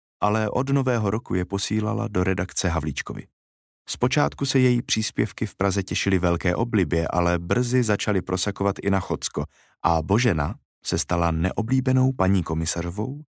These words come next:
které se místní vyhýbali. Později svůj kritický tón přetavila ve smířlivější pochopení a snahu o nápravu. Své svědectví nijak nepřikrášlovala.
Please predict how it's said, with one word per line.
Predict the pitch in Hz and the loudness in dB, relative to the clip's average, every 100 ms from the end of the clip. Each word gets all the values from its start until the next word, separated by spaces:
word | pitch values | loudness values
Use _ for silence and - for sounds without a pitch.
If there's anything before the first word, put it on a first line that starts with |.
| _ | _
které | - 117 135 | 0 2 4
se | 131 87 | 2 4
místní | 85 101 - 110 107 | 4 2 0 2 4
vyhýbali. | 95 87 85 73 65 - _ _ _ _ _ _ _ _ | 4 0 -2 -2 -8 -10 _ _ _ _ _ _ _ _
Později | 95 101 117 151 170 | 0 2 2 2 2
svůj | - 117 | 4 4
kritický | 98 104 101 107 - 82 | 4 0 -2 -4 -2 0
tón | 82 85 98 127 | 2 2 2 0
přetavila | - 110 123 127 120 | 0 0 0 0 0
ve | 92 | -2
smířlivější | - 101 131 135 131 123 120 - 78 | 2 4 4 4 2 2 0 -2 -2
pochopení | 82 - 92 98 120 135 _ _ - | -4 -2 0 2 2 -2 _ _ 0
a | 87 85 | 2 2
snahu | - 92 95 104 98 | 2 2 2 2 0
o | 87 | 2
nápravu. | 92 107 - 78 - - _ _ - | 2 2 0 -4 -6 -16 _ _ -6
Své | - 87 80 | 0 0 2
svědectví | - 98 123 - - 107 107 | 2 2 0 -2 -2 2 2
nijak | 101 87 107 101 101 82 | 2 4 4 2 -2 -4
nepřikrášlovala. | 90 - 104 - 82 73 - 76 73 69 | -2 -2 -2 -2 -2 -4 -4 -6 -6 -8